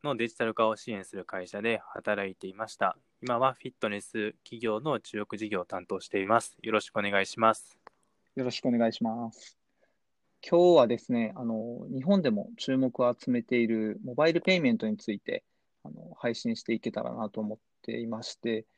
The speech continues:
Speaker 2: まあ、特にテーマは、WeChatのようなスーパーアプリが決済機能として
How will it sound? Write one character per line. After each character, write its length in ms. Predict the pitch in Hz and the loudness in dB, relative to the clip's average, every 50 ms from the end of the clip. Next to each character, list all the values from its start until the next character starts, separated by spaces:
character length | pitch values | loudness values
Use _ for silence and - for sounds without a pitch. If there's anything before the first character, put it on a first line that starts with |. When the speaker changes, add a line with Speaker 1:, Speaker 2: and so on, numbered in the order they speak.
| _ _ _ - | _ _ _ -8
Speaker 2:
ま 60 | - 135 | -8 -6
あ、 20 | |
特 200 | - 190 - 196 | -4 -2 0 0
に 140 | 156 120 - | 0 0 -2
テ 160 | - 156 156 | -2 -2 0
ー 20 | |
マ 140 | 135 117 107 | 0 0 2
は、 320 | 104 107 107 107 - - - _ _ _ _ _ _ _ _ _ _ | 2 2 0 0 -2 -4 -10 _ _ _ _ _ _ _ _ _ _
WeChat 560 | - 180 190 175 - - 117 - _ - 120 113 | -4 -4 -4 -2 0 0 0 0 _ -2 0 0
の 100 | 110 110 | 2 0
よ 140 | 110 107 | 0 -2
う 20 | 107 | -2
な 240 | 107 110 113 117 120 | -4 -6 -8 -12 -12
ス 180 | - - 135 123 | -6 -2 -2 -2
ー 40 | |
パ 140 | - - 127 | 2 2 2
ー 20 | 123 | 2
ア 60 | 123 | 2
プ 140 | - - 107 | 0 0 -2
リ 100 | 110 101 | 0 2
が 240 | 113 113 110 - - | 2 2 0 0 -4
決 240 | - - 131 - - | -6 -10 -10 -6 -2
済 220 | - 175 175 175 | 0 0 0 0
機 160 | - 196 185 | 0 0 0
能 140 | 170 139 117 | 2 0 0
と 120 | - 113 | 0 -2
し 80 | - - | -2 -4
て 160 | - - - | -6 -8 -8